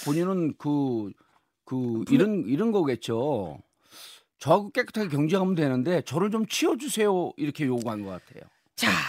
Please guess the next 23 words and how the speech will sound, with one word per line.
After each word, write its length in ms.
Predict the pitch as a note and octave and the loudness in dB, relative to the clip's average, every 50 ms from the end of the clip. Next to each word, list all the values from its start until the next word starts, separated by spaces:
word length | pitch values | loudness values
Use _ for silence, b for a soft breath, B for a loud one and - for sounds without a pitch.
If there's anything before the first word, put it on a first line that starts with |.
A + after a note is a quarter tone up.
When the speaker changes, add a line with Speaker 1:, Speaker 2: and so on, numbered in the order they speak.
| - - - | -6 -6 -2
Speaker 1:
음. 40 | F#2 G3+ | 2 4
Speaker 2:
알겠습니다. 760 | A#3+ A#3+ G#3 G#3+ - - - E3+ D#3+ - D#3 C#3+ C3 - - | 4 4 4 2 0 -2 -4 -4 -4 -4 -4 -6 -8 -10 -12
이제 140 | - - E3 - | -12 -14 -12 -6
반론 540 | - - C4 D4 E4 E4+ F4 F4+ F4+ E4+ C#4+ | -2 2 4 4 6 4 4 4 2 2 2
인터뷰 520 | C4 A#3+ - B3+ A3+ G3 G#3+ G#3 G3 F#3 | 2 2 0 0 0 0 0 -2 -2 -4
이 100 | - G#3 F3+ | -4 -4 -6
부분에 340 | G#3 F#3 F#3 F#3+ F3+ F3 D#3 | -6 -6 -6 -4 -4 -4 -4
대해서 300 | D#3+ D#3+ D#3 D3+ - D#3+ | -4 -4 -6 -6 -6 -8
좀 120 | - E3+ | -8 -8
진행을 360 | - - D3+ D#3+ E3+ F3 D#3 | -4 -2 0 0 0 0 0
해봤고, 640 | F#3+ G#3+ G#3 E3 - - - G#3 A3 F3+ C3+ A#2 - - - | 0 0 -2 -2 -4 -2 0 0 2 2 2 0 -4 -6 -2
정봉주 360 | - A3 C4 E4 E4+ E4 D#4 | 0 2 2 2 2 2 4
전 140 | D4+ C#4+ C4+ | 4 6 6
의원과 260 | C4+ C4+ B3+ B3 A#3+ | 6 6 4 4 2
함께는 260 | A#3+ A#3 - A#3+ B3 B3+ | 2 0 2 2 0 0
현안 400 | - - - A#4 C5 C5 B4 A#4 | 0 -4 -4 -2 -2 0 0 0
이야기도 420 | G4 E4+ D#4 C4+ A3+ A3+ G3+ A3+ | 2 4 4 2 2 0 0 0
좀 120 | A#3 A2 A2 | 2 2 2
Speaker 1:
예. 20 | |
Speaker 2:
나눠야 320 | - - E3+ G3 A#3 C4+ B3+ | 0 0 2 2 4 4 4
될 120 | G3 F#3 E3 | 2 0 0
것 120 | - E3+ | -2 -2
같습니다. 720 | - C#3 - - D#3 D3 C#3 C3 C#3+ D3 E3+ A#3+ D4 E4+ | -4 -6 -6 -4 -4 -2 -2 -2 -4 -4 -2 0 0 0